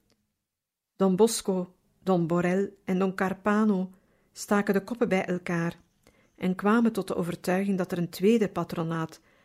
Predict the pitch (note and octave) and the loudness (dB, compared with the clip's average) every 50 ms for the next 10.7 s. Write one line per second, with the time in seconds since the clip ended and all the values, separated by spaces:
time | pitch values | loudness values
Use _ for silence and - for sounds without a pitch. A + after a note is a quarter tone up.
0 | _ _ _ - F#3 F3+ F3+ F3+ F3+ E3+ - - F3 F3+ F3+ - - F#3 F3 E3+ | _ _ _ -4 -2 0 0 0 0 0 0 0 0 0 0 -2 -2 -2 -2 -2
1 | - - F3+ F3 - - - - E3+ E3 - - F#3+ F3 - - - F3 F3 E3 | -4 -4 -6 -4 -6 -6 -4 -4 -6 -6 -6 -6 -6 -6 -6 -6 -6 -4 -4 -4
2 | E3+ - F3+ E3+ - - - D#3 D#3+ - - - - - _ _ _ _ _ _ | -4 -6 -8 -10 -10 -10 -10 -10 -10 -12 -14 -20 -20 -20 _ _ _ _ _ _
3 | _ _ _ _ _ _ _ _ _ _ _ _ _ _ _ _ _ _ _ _ | _ _ _ _ _ _ _ _ _ _ _ _ _ _ _ _ _ _ _ _
4 | _ _ _ _ _ _ - - E3 F3 F#3+ G#3+ G#3+ A3 G#3 F3+ F3+ F3+ F#3+ F3+ | _ _ _ _ _ _ -2 0 2 4 6 6 6 4 4 2 2 2 0 0
5 | - - F#3+ - - - G#3 G#3+ G#3 - - G3+ F#3+ F#3 F3 - F3+ F3 - - | -2 -4 -6 -4 -2 0 0 0 0 -2 -2 -2 -2 -2 -2 -2 -4 -4 -2 2
6 | G#3 G#3 A3 G#3+ G3 F3+ F3+ F3 F3 - _ _ _ _ - - - - - - | 4 6 6 6 4 2 0 -2 -6 -10 _ _ _ _ -10 -8 -6 -4 -2 -2
7 | G3 F3+ E3 F#3+ G#3 G#3+ G#3+ G3 F#3 F3+ F3+ - F3+ E3+ - - _ - - G#3 | 0 0 2 2 0 0 0 0 0 0 -2 -2 -4 -6 -6 -8 _ -2 2 4
8 | G#3+ G#3+ G#3 G3 G3+ - F#3 F3+ F3+ - F3 F3 F3 E3+ F3 - - _ _ _ | 4 4 4 2 0 -2 -6 -4 -4 -4 -4 -4 -4 -6 -6 -10 -16 _ _ _
9 | _ _ _ _ _ _ _ _ _ - F#3 F3+ F#3 F3+ G#3+ A3 G#3+ - - - | _ _ _ _ _ _ _ _ _ 0 0 2 2 4 2 2 0 -2 -4 -2
10 | G3 F#3+ F3 E3+ E3+ E3 E3 E3+ E3+ E3+ D#3+ D#3+ E3+ E3+ | 0 0 0 0 0 -2 -2 -2 -4 -2 -4 -4 -6 -8